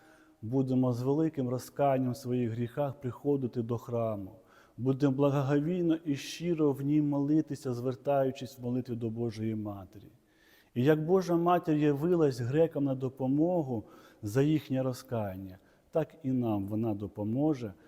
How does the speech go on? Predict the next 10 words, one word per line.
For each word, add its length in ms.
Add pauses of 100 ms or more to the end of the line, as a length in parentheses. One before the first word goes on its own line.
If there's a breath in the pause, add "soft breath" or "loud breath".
(160 loud breath)
коли 260
ми 160
будемо 400 (140)
щиросердечно 1120
каятись 600
у 60
своїх 380
гріхах, 560 (360 soft breath)
покриваючи 760
нас 340